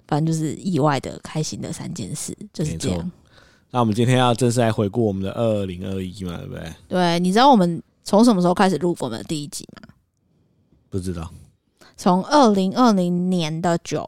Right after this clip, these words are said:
Speaker 1: 月。
Speaker 2: 第一集 Podcast。
Speaker 1: 对，就是第一集。因为我是看我们资料夹建立的时间，就是第一个草稿建立的时间是九月。
Speaker 2: 哇，那时候我们现在也录了一年多。
Speaker 1: 一年多啊。
Speaker 2: 哇，好神奇哦。
Speaker 1: 对啊，这样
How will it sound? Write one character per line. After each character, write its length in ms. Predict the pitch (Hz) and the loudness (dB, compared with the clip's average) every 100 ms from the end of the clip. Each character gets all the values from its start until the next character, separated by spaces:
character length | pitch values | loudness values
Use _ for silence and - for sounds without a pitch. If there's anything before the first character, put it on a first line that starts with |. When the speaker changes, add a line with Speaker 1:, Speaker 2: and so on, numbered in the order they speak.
| - | -8
Speaker 1:
月。 320 | 170 190 139 - _ _ _ | -4 -2 -2 -10 _ _ _
Speaker 2:
第 120 | - 135 | -2 0
一 40 | |
集 100 | 120 | 0
Podcast。 460 | 110 107 110 90 - _ - | -2 -2 -4 -6 -14 _ 0
Speaker 1:
对， 160 | 208 185 208 - | 2 2 -2 -6
就 80 | 190 | -2
是 80 | 185 | 0
第 240 | 190 170 | -2 -6
一 20 | |
集。 220 | 165 - - - - - | -8 -12 -14 -18 -20 -2
因 80 | 294 | 4
为 60 | |
我 60 | 202 | 6
是 80 | 214 | 6
看 160 | 254 | 4
我 60 | 190 | 4
们 120 | 170 | 2
资 80 | 185 | 2
料 140 | 185 | 2
夹 160 | 185 156 | 2 -2
建 200 | 185 175 | 0 0
立 100 | 165 | 0
的 120 | 120 | -4
时 180 | - - - | -6 -8 -10
间， 220 | - - | -10 -6
就 100 | 196 | 0
是 60 | 190 | 0
第 260 | 208 202 190 | 2 0 2
一 40 | |
个 140 | 180 - | 0 -2
草 300 | - 131 - | -4 -6 -2
稿 140 | 170 - | -2 -2
建 200 | 185 139 | -2 -2
立 140 | 151 | -4
的 100 | 110 - _ _ _ - | -10 -14 _ _ _ -10
时 120 | - | 0
间 80 | 175 | 4
是 60 | 107 | 6
九 0 | |
月。 60 | |
Speaker 2:
哇， 40 | - | 4
那 40 | |
时 140 | 127 139 | 4 4
候 60 | |
我 40 | 120 | 4
们 140 | 107 | 2
现 120 | 101 | 0
在 120 | 143 131 | 2 2
也 140 | 98 | 2
录 260 | 101 117 104 | 2 2 2
了 400 | 98 90 92 101 143 | 0 -2 -4 -8 -4
一 120 | 127 | 0
年 320 | 107 92 90 - | 0 0 -4 -4
多。 140 | 208 | 2
Speaker 1:
一 20 | 95 | 6
年 260 | 262 240 | 6 6
多 220 | 240 269 | 6 6
啊。 460 | 285 277 269 269 262 151 | 6 2 -2 -4 -6 -4
Speaker 2:
哇， 100 | 104 | -4
好 120 | 156 | -4
神 200 | - 85 | -6 -8
奇 200 | - 80 | -8 -10
哦。 120 | - - _ _ _ | -14 -20 _ _ _
Speaker 1:
对 140 | 466 | 4
啊， 200 | 480 480 466 | 4 2 2
这 100 | 466 | 0
样 80 | 494 | 0